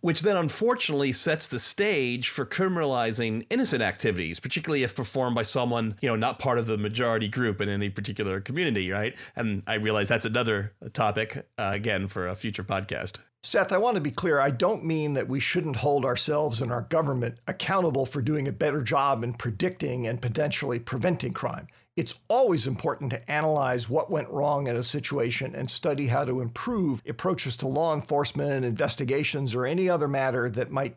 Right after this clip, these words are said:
Speaker 2: mitigate future tragedies. But it's a balancing act.
Speaker 1: And we also have to recognize we'll never get it a hundred percent right because of that asymmetry of information between perpetrators and victims.
Speaker 2: And as we talked about before,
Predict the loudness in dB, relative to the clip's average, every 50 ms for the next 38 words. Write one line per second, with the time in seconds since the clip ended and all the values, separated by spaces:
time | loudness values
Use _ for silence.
0 | _ -2 2 2 2 2 2 0 0 -2 -4 -4 -4 -4 -4 -4 -4 -4 -4 -2
1 | -2 -2 -2 -2 -4 -6 -6 -8 -10 -10 -12 -12 -18 _ _ _ _ _ 0 0
2 | 2 2 2 0 0 2 2 2 2 4 2 2 2 0 0 0 -2 -4 -8 -12
3 | -18 -20 _ _ _ _ -2 0 2 2 4 4 4 4 4 2 2 2 2 4
4 | 4 2 2 0 0 2 2 2 2 0 0 0 0 0 2 2 2 2 0 0
5 | 0 0 2 2 2 2 0 0 -2 -2 -2 0 0 0 0 -2 -2 -2 0 0
6 | 0 -2 -2 -4 -4 -2 0 0 0 0 -2 -6 -8 -6 -6 -6 -4 0 0 0
7 | 0 0 0 0 0 -2 -2 -2 -2 -2 0 0 0 0 0 0 0 0 0 0
8 | 0 -2 0 0 0 0 0 0 0 -2 -4 -4 -6 -6 -6 -6 -4 -2 -2 -2
9 | -2 -2 -2 -2 -2 -2 -2 0 0 0 0 0 -2 -2 -4 -6 -8 -8 -6 -6
10 | -6 -4 -4 -6 -4 -6 -8 -8 -8 -8 -8 -8 -8 -12 _ _ -2 0 2 2
11 | 2 2 0 0 -2 -2 0 2 2 2 2 0 0 0 0 0 -2 -4 -6 -2
12 | 2 4 4 6 4 4 2 0